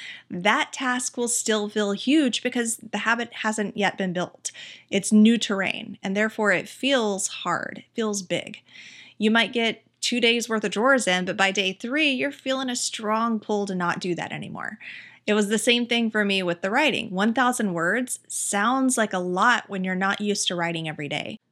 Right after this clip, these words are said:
The book Atomic Habits by James Clear talks about creating tiny micro habits that are sustainable. A micro habit isn't just a micro habit. They compound and build off of each other to create more and more changes.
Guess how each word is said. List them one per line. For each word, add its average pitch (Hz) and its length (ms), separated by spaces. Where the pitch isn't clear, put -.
The 208 120
book 269 180
Atomic 220 480
Habits 208 460
by 190 180
James 185 400
Clear 180 380
talks 202 320
about 196 260
creating 196 480
tiny 233 480
micro 190 440
habits 226 480
that 190 200
are 190 160
sustainable. 185 920
A - 80
micro 196 540
habit 175 520
isn't 233 360
just 208 360
a 202 60
micro 170 380
habit. - 340
They 202 140
compound 220 840
and 190 220
build 220 300
off 185 160
of 180 120
each 185 200
other 180 200
to 180 120
create 180 400
more 196 400
and 185 160
more 170 180
changes. - 680